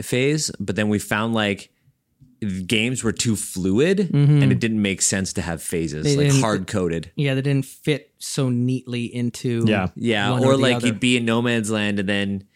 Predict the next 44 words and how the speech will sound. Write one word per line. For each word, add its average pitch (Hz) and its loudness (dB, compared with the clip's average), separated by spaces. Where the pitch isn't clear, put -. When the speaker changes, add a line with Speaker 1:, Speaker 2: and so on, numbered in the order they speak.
Speaker 1:
you'd 101 -2
fail 120 0
a 110 2
roll, 110 2
you'd 101 0
be 107 0
spotted, 117 0
and 104 -2
then, 101 -4
okay, 135 0
we're 117 4
in 113 0
the 117 0
under 110 0
fire 107 0
phase, 80 -4
and - -6
it 95 0
was 90 -2
just - -6
Speaker 2:
Yeah, 147 -2
do 151 -2
you 202 2
ever 277 2
find, 254 -2
have 185 -4
you 233 0
ever 226 -6
played 226 -2
games 202 -2
players 170 0
wanna 160 -2
go 139 2
even 127 0
non-linear, 123 -2
where 127 -2
they're 127 -2
doing 131 0
stuff - -6
while 131 -2
there's 127 -4
a 120 -6
conversation 123 -4
happening 117 -2